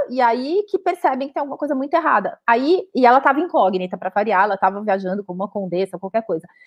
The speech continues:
Aí as damas dela têm que revelar que não, veja, na verdade, a imperatriz da Áustria, o navio volta, porque ele ia atravessar o lago, o navio volta, e levam ela pro hotel.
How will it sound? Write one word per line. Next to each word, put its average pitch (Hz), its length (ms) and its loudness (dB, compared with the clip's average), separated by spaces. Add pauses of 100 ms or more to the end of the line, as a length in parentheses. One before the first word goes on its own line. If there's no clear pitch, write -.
(120)
Aí 220 220 6
as 294 160 8
damas 247 300 6
dela 226 240 4
têm 240 140 -4
que 262 100 -4
revelar 247 420 2
que 262 120 -8
não, 254 140 -2
veja, 202 220 -2
na 190 80 -4
verdade, 208 320 -2
a - 20 -2
imperatriz 226 400 -2
da 220 100 4
Áustria, 269 380 4
o - 60 -4
navio 226 400 0
volta, 233 560 4
porque - 200 -8
ele 202 100 -2
ia 208 80 2
atravessar 208 440 -4
o 214 60 2
lago, 226 400 2 (100)
o - 60 -10
navio 214 300 0
volta, 220 500 6 (420)
e 269 60 2
levam 277 480 6
ela 262 200 4
pro 277 160 2
hotel. 220 500 2